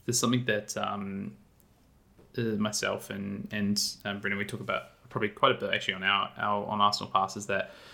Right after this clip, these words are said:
we've both sort of, um, people who want to focus on the process rather than the result. And that's how we deal with,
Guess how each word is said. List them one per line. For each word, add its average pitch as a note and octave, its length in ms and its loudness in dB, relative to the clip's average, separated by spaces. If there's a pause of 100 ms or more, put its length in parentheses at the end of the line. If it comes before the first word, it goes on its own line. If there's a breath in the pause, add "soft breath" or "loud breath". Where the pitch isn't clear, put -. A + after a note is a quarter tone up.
(180 loud breath)
we've A2 280 2 (640)
both A2+ 260 4
sort - 420 -2
of, G#2 280 -6
um, G2 560 0 (180)
people - 220 -2
who G#2 120 2
want G#2 160 0
to - 60 -10
focus G3 340 -2
on F#2+ 100 -2
the F2+ 60 -2
process G#2 600 0
rather G2+ 220 2
than G2+ 140 0
the G2 100 -2
result. G2 480 0
And A2 100 -2
that's G#2 140 -4
how G2+ 140 -2
we G2+ 140 -4
deal G2 300 2
with, G2+ 420 -2